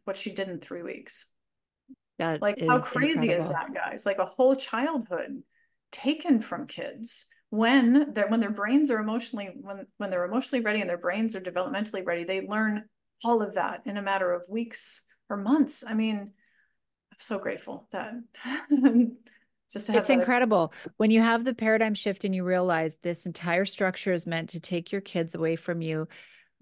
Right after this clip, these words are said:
Speaker 2: for the best hours of the day, the best days of the week, and the best years of their life. Like,
Speaker 1: Yes.
Speaker 2: they, there, there's a stat out there that says, you know, by the time that your kid is twelve, you'll have spent seventy-five percent of all the time you'll ever spend with them. By the time they're eighteen, it's, like,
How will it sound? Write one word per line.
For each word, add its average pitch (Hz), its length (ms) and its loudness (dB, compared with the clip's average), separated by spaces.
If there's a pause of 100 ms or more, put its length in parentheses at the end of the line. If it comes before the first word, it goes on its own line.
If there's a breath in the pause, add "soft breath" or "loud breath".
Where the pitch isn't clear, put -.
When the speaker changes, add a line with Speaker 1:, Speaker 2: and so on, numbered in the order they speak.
Speaker 2:
for 165 80 -4
the 165 80 0
best 165 360 -2
hours 175 360 0
of 180 100 -6
the 180 80 -2
day, 156 400 -2
the 156 140 -8
best 165 400 -4
days 165 280 0
of 165 120 -8
the 165 80 -2
week, 156 460 -6
and 170 120 -4
the 160 60 -4
best 165 340 -6
years 160 240 -2
of 151 100 -6
their 156 160 -4
life. - 420 -8 (680)
Like, 185 220 2
Speaker 1:
Yes. 190 160 4
Speaker 2:
they, 196 80 -6
there, 208 200 2
there's 208 220 4
a 208 100 4
stat 220 440 0
out 202 160 0
there 190 180 2
that 180 160 -10
says, 175 240 -4
you 180 60 -4
know, 175 100 -4
by 175 140 0
the 175 100 0
time 170 300 -6
that 180 80 -6
your 190 100 -2
kid 190 160 -8
is 170 160 -4
twelve, 165 400 -2
you'll 165 160 0
have 165 80 -8
spent 165 380 -4
seventy-five 165 500 -4
percent 170 240 -4
of 165 80 -6
all 160 140 0
the 165 80 -4
time 170 200 -4
you'll 165 100 -4
ever 170 120 -4
spend 165 260 -6
with 165 140 -6
them. 170 100 -2
By 160 120 -2
the 160 80 -4
time 170 200 -6
they're 170 120 -2
eighteen, 165 480 -4
it's, - 120 -10
like, 170 220 -6